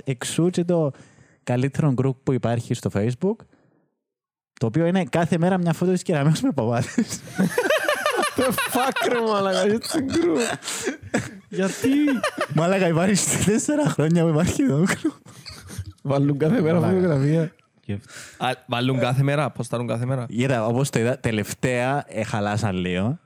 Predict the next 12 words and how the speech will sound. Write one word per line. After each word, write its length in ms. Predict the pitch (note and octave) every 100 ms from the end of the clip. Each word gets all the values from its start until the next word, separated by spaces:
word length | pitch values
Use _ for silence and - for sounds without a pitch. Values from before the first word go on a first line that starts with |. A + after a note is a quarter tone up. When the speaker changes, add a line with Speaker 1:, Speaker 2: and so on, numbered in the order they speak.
| _ -
Speaker 1:
γιατί, 480 | A2 G#2+ A#2 A#2 A#2+ - - -
ε, 320 | F#2 G#2+ A2+
βλέπω 400 | G#2 A#2+ A#2+ G2 -
δύο 380 | G#2+ A#2 C3 C3
Σεπτεμβρίου 720 | A#2+ G#2 A#2 F2+ G2+ A2+ C#3
Speaker 2:
Αρχικά 320 | C#3+ C3+ C#3 C3+
δείχνεις 320 | C#3+ D#3 D3+
Speaker 1:
και 80 | B2
Speaker 2:
το 60 |
εδώ. 80 | D#3+
Speaker 1:
δεκαπέντε 380 | E3 C#3+ A2 C3
Αυγούστου. 600 | G#2 F#2 G2 F#2 - F2